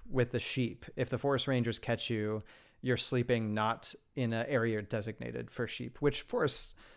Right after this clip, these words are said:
or Forest Service, um, is supposed to, like, look for people camping in areas that aren't designated.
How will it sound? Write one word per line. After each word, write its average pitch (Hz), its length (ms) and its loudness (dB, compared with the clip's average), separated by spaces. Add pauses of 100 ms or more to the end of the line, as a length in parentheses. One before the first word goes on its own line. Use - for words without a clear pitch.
or 135 260 8
Forest 175 280 4
Service, 113 600 2
um, 113 460 2
is 123 200 2
supposed - 460 0
to, 117 80 -2
like, 110 220 0
look 113 200 -2
for - 160 -6
people 110 540 -4
camping 110 380 -4
in 107 100 -4
areas 107 440 -4
that 113 120 -4
aren't 117 180 -6
designated. 117 680 -6